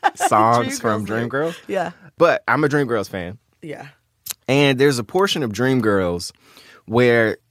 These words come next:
Speaker 2: Cece and, you know, Jimmy and basically everybody, like, they realize if they wanted success, they kinda, sometimes you gotta do some dirt.
Speaker 1: Step into the bad side?
Speaker 2: They, they had to step to the bad side.
Speaker 1: Oh my fucking God! Okay. <laughs> Where are you going with this?
Speaker 2: I,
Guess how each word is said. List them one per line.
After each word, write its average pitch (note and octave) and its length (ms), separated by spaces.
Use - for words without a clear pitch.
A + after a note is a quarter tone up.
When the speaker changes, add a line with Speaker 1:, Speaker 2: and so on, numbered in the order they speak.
Speaker 2:
Cece C3+ 800
and, F#2 160
you F#2 60
know, D2 100
Jimmy B2+ 540
and F2 220
basically G#2 300
everybody, G2+ 400
like, A#2 140
they C3 100
realize C3+ 320
if G2+ 100
they G#2 100
wanted G#2 240
success, - 400
they G#2 80
kinda, - 260
sometimes - 320
you E4+ 80
gotta - 120
do D#4+ 100
some - 160
dirt. - 260
Speaker 1:
Step - 720
into A3 280
the G3+ 100
bad F3 320
side? C#4+ 380
Speaker 2:
They, F3 680
they D#3 100
had F#3+ 200
to G3 60
step G3 280
to - 80
the F#3 60
bad G3+ 280
side. - 240
Speaker 1:
Oh D3 520
my C3 480
fucking C3 280
God! A#2+ 280
Okay. - 200
<laughs> C#5 520
Where B3 140
are F#4+ 40
you G4+ 140
going G#3+ 200
with F3+ 120
this? C#3+ 220
Speaker 2:
I, C3+ 120